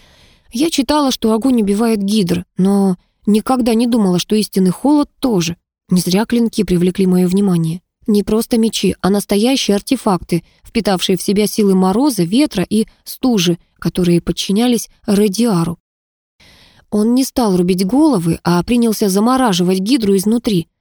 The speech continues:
нанося все новые и новые удары по длинному скользкому телу. И холод был такой силы, что пар тут же пропал. На потолке появились длинные витые сосульки,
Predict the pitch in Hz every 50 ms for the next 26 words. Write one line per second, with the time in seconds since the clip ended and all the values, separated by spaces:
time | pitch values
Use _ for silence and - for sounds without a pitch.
0 | _ _ - 190 180 180 185 185 - - 180 180 - - - 180 190 220 254 240
1 | 185 185 180 180 185 190 180 170 175 180 190 190 185 233 277 302 311 294 - -
2 | 170 165 170 180 214 269 285 285 285 262 214 175 - - 208 208 - - - 220
3 | 240 240 - - 202 180 165 170 165 - _ _ _ _ _ _ - - - -
4 | _ - 202 - 240 240 240 214 190 185 208 208 202 - _ _ _ _ - 180
5 | 175 - 226 214 185 - - - 240 294 311 277 185 - - - - - 175 165
6 | - - 220 240 262 240 - - 220 214 190 208 185 - - 202 208 - 196 170
7 | 165 165 - _ _ _ _ _ _ _ _ - - - _ - 214 190 208 -
8 | 208 208 208 - - 240 - 190 170 175 180 208 214 208 202 - - _ _ _
9 | _ _ _ - 190 196 196 226 277 320 311 285 214 175 165 175 185 - _ -
10 | 180 214 - - 208 190 - - 196 190 - - 294 320 311 - - - -